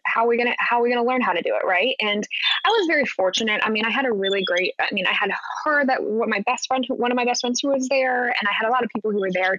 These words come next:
to kind of guide me. And yeah, oh my gosh, there were so many days that I was sitting there like, "I don't know if I, I don't know if I'm gonna be able to do this," but, you know, it was, it was kinda like,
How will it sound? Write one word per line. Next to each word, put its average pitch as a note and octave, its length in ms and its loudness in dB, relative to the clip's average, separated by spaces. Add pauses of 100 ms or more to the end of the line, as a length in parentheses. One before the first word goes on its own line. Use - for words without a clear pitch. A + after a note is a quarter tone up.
(100)
to F#3 220 0 (360)
kind C4+ 160 2
of F#3 180 -4
guide F3 380 2
me. C#4 340 0 (440)
And A3+ 360 2 (200)
yeah, C4 340 0
oh G#3 60 -2
my B3 120 0
gosh, C4 280 -2
there A3 100 0
were G#3 60 0
so A#3 140 -2
many B3+ 180 0
days A3 220 -2
that A#3 100 0
I A#3 80 2
was A3+ 140 -4
sitting B3+ 160 0
there B3 160 0
like, B3+ 200 0 (100)
"I - 180 0
don't E4+ 120 -2
know E4+ 120 -2
if E4+ 80 -4
I, E4+ 200 0 (180)
I - 280 0
don't E4+ 140 0
know E4+ 60 2
if E4 100 -2
I'm E4 80 0
gonna E4 120 0
be E4 80 0
able D#4+ 100 0
to D#4+ 60 0
do E4 120 2
this," A3+ 240 0
but, A3 160 2
you A3+ 120 0
know, G#3+ 280 2
it G#3 200 0
was, A3 320 -2 (640)
it - 40 0
was B3 100 -2
kinda B3+ 260 2
like, B3 200 2